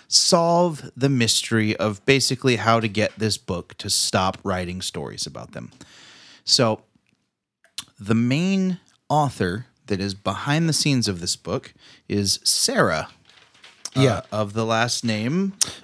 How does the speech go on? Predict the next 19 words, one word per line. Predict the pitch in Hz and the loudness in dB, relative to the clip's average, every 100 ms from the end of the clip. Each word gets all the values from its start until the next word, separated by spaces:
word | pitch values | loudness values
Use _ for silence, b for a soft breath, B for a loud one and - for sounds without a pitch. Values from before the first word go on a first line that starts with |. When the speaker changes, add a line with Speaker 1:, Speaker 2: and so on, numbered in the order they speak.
| B | B
Speaker 2:
Uh, | 123 113 | 4 4
Bellows. | 95 123 85 82 | 2 0 0 0
Speaker 1:
Bellows. | 165 175 98 85 | 2 2 0 -4
I | - | -4
was | 117 | -2
gonna | 170 | 0
say | 156 147 | 0 0
Barrows. | 110 107 90 82 85 - | 2 2 2 -4 -8 -10
I | - | -6
don't | 113 | -2
Speaker 2:
It's | 110 | 2
Speaker 1:
know. | |
I | 90 | 4
Speaker 2:
very, | 123 120 110 | 4 4 2
Speaker 1:
was, | 92 | 0
Speaker 2:
very | 101 98 87 | 0 0 -2
Speaker 1:
that's | |
Speaker 2:
close. | 90 127 - | -2 0 0
Speaker 1:
close. | - 92 82 - | -2 -8 -6 -6